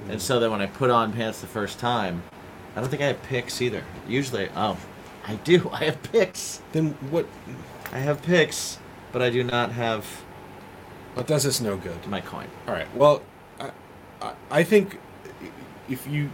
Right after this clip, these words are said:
Speaker 2: if you think that it's gonna kill
Speaker 1: Rock,
Speaker 2: the
Speaker 1: paper,
Speaker 2: taste.
Speaker 1: scissors?
Speaker 2: All right. So, so I'll be the Allagash, and you'll be
Speaker 1: Yeah.
Speaker 2: the Golden Monkey. Okay, ready?
Speaker 1: Rock, paper, scissors, says shoot. Rock, paper, scissors, says shoot.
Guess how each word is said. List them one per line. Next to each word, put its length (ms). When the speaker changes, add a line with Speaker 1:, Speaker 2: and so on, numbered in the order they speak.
Speaker 2:
if 180
you 60
think 280
that 160
it's 160
gonna 200
kill 260
Speaker 1:
Rock, 200
Speaker 2:
the 80
Speaker 1:
paper, 100
Speaker 2:
taste. 80
Speaker 1:
scissors? 380
Speaker 2:
All 80
right. 260
So, 340
so 300
I'll 180
be 140
the 120
Allagash, 800
and 160
you'll 120
be 120
Speaker 1:
Yeah. 180
Speaker 2:
the 60
Golden 260
Monkey. 320
Okay, 220
ready? 240
Speaker 1:
Rock, 300
paper, 200
scissors, 320
says 280
shoot. 260
Rock, 200
paper, 200
scissors, 260
says 260
shoot. 280